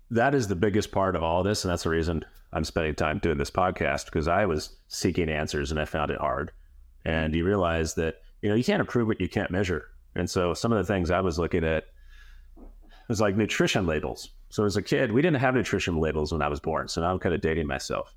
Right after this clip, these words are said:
And then they became more complex. And then all of a sudden we started caring what calories were, right? When I was a kid, we, you know, we didn't drink water. Nobody drank water. We drank soda, full of calories, right? We all, and then everything became, you know, so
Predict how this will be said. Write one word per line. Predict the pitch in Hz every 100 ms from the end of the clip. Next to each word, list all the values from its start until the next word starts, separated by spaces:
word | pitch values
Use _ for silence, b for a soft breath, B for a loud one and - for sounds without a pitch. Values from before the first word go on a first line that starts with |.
| -
And | 92
then | 113
they | 131
became | 113 - 98
more | 92 92
complex. | 98 - 76 78 -
And | 85
then | 104 117
all | 117
of | 131
a |
sudden | 131
we | 113
started | - 101
caring | - 98 98
what | 82
calories | - 82 87 69 64 - - -
were, | 73 65 - - - - -
right? | 90
When | 104
I |
was | 135
a | 113
kid, | - 101
we, | 104
you |
know, | 101 127
we | 135
didn't | 143 104
drink | 110 117
water. | 73 87 110 135 - - -
Nobody | 160 143
drank | 90 78
water. | - 67 92 104 - - -
We |
drank | 104 131 -
soda, | - 117 98 - - - - - -
full | - 123
of | 123
calories, | - 110 107 78 71
right? | 92
We | 92
all, | 113 120
and | 110
then | 107 110
everything | 120 117 110
became, | 107 113
you | -
know, | 101
so | - 98